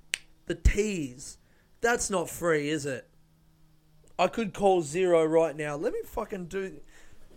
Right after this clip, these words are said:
maybe I'll do, should I do that on the, on the phone? That'd be kinda fun. Nah, I don't wanna do it. I don't wanna do it. I'm scared. <laughs> I c-, it's that, like, a weird, "Hey, excuse me, do these teas cost money?"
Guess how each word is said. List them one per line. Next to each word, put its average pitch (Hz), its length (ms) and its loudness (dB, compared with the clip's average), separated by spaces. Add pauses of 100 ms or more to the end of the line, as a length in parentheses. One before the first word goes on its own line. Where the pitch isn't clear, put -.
(280)
maybe 247 240 -2
I'll 247 80 4
do, 190 280 -4
should 226 220 -2
I 269 120 4
do 196 340 -2
that 185 200 2
on 185 160 0
the, 165 340 0 (380)
on 180 160 0
the 170 80 0
phone? 170 500 -8 (640)
That'd 202 180 -6
be 156 100 -10
kinda 127 280 -12
fun. 131 420 -10 (1400)
Nah, 190 440 8
I 214 40 12
don't 254 140 10
wanna 254 180 10
do 294 260 8
it. 240 140 10
I 254 160 6
don't 339 140 8
wanna 330 200 4
do 381 180 8
it. 359 60 10
I'm 311 80 6
scared. 339 600 10 (840)
<laughs> - 220 6
I 226 200 4
c-, - 500 -2 (440)
it's 214 200 4
that, 262 220 6
like, 233 180 4
a 220 80 8
weird, 214 280 4
"Hey, 202 260 6
excuse 208 500 0
me, 185 260 8
do 175 140 -4
these 202 280 0
teas 180 420 -2
cost 170 320 0
money?" 170 420 -2